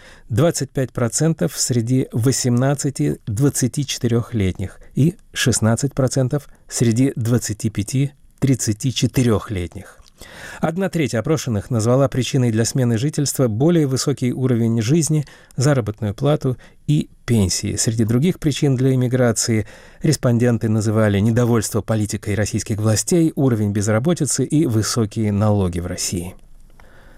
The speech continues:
Президент России Владимир Путин встретится с президентом С Ш А Дональдом Трампом седьмого июля в Гамбурге в кулуарах саммита Большой Двадцатки.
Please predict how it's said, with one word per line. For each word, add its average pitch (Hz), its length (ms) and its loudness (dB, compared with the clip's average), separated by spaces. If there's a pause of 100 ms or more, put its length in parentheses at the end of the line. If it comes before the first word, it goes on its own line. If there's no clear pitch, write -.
(420)
Президент 202 380 -2
России 185 280 0
Владимир 175 360 2
Путин 170 300 0
встретится 147 480 -2
с - 60 -4
президентом 151 520 0
С 135 140 -2
Ш 151 220 0
А - 20 2
Дональдом 143 460 2
Трампом 101 460 0
седьмого 120 460 2
июля 117 380 2
в 98 80 -2
Гамбурге 90 560 0
в - 80 -14
кулуарах 143 480 2
саммита 117 380 -2
Большой 107 300 0
Двадцатки. 101 540 -2